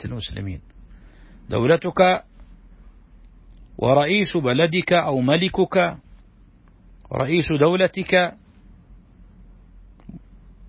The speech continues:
أنتم تمثلون جماعة المسلمين مع ولي أمركم. فهذا هو الطريق الذي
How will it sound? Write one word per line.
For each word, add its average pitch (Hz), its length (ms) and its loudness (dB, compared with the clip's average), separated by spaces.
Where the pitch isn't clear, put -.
أنتم 220 720 2
تمثلون 151 720 0
جماعة 127 440 0
المسلمين 139 720 -2
مع 139 200 2
ولي 143 280 0
أمركم. 123 460 -4
فهذا 202 400 4
هو 202 120 0
الطريق 190 600 0
الذي 156 580 2